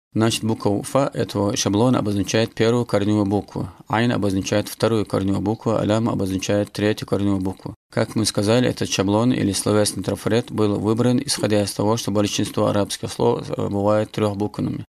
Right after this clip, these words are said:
Так, например, глагол "рахима" говорят, про него говорят, что он по модели фаиля. Хасану по модели, по шаблону фауля. Насара по модели фааля.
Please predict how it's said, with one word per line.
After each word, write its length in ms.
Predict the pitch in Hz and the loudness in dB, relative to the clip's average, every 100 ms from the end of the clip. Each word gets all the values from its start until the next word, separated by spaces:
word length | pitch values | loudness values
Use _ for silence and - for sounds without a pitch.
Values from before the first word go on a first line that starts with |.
| _ - | _ -4
Так, 240 | 113 110 | -2 0
например, 400 | 110 101 107 104 | -2 0 2 2
глагол 420 | 98 101 101 101 101 | 2 2 2 2 2
"рахима" 420 | 123 120 98 98 | 2 2 0 0
говорят, 440 | 95 101 107 117 | -2 0 0 0
про 160 | - 104 | 0 2
него 180 | 107 107 | 2 2
говорят, 300 | 101 110 117 | 2 0 0
что 160 | - | -2
он 160 | 104 101 | 0 0
по 80 | - | 0
модели 360 | - 104 107 | 0 2 0
фаиля. 480 | 104 107 104 101 113 113 - - | 0 0 0 -2 -6 -12 -14 -4
Хасану 380 | 113 107 110 110 | -2 0 0 2
по 100 | 104 | 2
модели, 560 | 98 95 101 107 107 - | 0 2 2 2 0 -4
по 120 | - 101 | -6 -2
шаблону 440 | 104 - 107 107 | -2 2 2 2
фауля. 460 | 104 110 101 98 107 _ _ _ - | 2 0 0 -4 -10 _ _ _ -2
Насара 440 | 107 117 - 117 | 0 2 2 0
по 240 | 117 107 104 | 0 0 2
модели 440 | 101 101 107 107 | 2 2 2 2
фааля. 480 | 107 107 104 98 | 2 0 0 -4